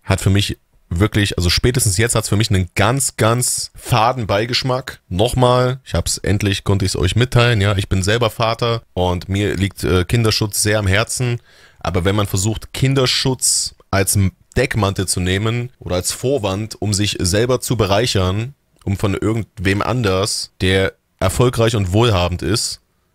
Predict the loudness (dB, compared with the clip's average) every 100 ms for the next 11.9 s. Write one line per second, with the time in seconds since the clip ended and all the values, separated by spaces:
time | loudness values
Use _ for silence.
0 | _ -2 2 0 0 -4 -2 -4 -6 -4
1 | -4 0 0 2 0 2 0 -2 -6 -2
2 | 0 2 2 0 0 2 2 0 -2 -2
3 | -4 -2 -4 -4 -4 -4 -4 -4 -6 -8
4 | -6 -2 0 0 0 -2 -2 -4 -2 2
5 | 2 4 2 0 0 -2 -4 0 0 0
6 | -2 -2 0 2 2 2 0 0 -2 -2
7 | _ -4 0 2 2 0 -2 -4 -8 -6
8 | 0 0 0 4 4 4 0 0 0 2
9 | 2 2 0 0 -2 -4 -4 -4 -4 _
10 | _ -8 -6 -2 -2 -2 -6 _ -4 0
11 | 0 2 2 2 2 2 2 2